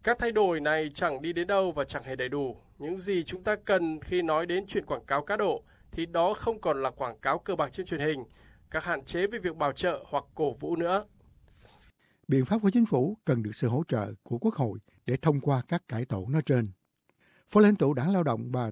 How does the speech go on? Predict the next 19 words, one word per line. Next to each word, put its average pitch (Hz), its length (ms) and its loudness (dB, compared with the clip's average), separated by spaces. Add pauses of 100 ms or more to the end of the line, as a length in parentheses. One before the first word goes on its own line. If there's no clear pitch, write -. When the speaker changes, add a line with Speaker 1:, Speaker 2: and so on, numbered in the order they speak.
(300)
Speaker 2:
Tanya 156 420 2
Plibersek 139 520 -2
nói 180 180 2
rằng, 127 200 0 (400)
với 226 100 2
việc 165 180 0
không 185 160 -4
có 190 140 -2
thêm 180 220 2
nhiều 127 260 2
thông 165 140 0
tin 165 200 2
và 127 140 -6
chi 151 160 -4
tiết, 226 240 2 (580)
đằng 107 220 -4
sau 147 320 0
những 127 180 -2
lời 110 180 0